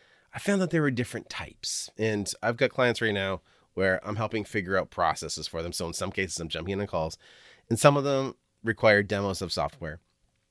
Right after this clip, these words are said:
Some of them, uh, require very complex programs, so, um, like online programs, things like that, but have a lot of moving pieces, some done for you, some done with you.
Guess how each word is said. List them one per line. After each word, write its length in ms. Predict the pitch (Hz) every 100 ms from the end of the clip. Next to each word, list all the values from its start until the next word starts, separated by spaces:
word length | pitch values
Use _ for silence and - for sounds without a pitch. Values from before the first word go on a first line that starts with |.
| _ -
Some 200 | - 135
of 100 | 127
them, 280 | 127 120 113 - - _ _ _
uh, 240 | 98 95 95
require 720 | 98 - 113 98 95 95 90 - _ _ _ _ _ _ _ -
very 340 | 110 117 113
complex 640 | - 113 95 - 107 - -
programs, 960 | - 135 120 123 123 135 143 - - -
so, 520 | 104 98 95 90 -
um, 340 | 90 90 90
like 140 | 87 87
online 280 | 98 98 95
programs, 360 | 101 87 92 -
things 140 | 87
like 140 | 90
that, 240 | - 110 - - - _
but 100 | 107
have 140 | 117 104
a 40 |
lot 320 | 101 104 110
of 100 | 104
moving 340 | 107 104 95 90
pieces, 540 | - 120 - 123 113
some 280 | - 101 95
done 200 | 98 101
for 160 | -
you, 380 | 101 98 104 101
some 220 | 95 85
done 220 | 82 87 92
with 220 | 101 -
you. 220 | 98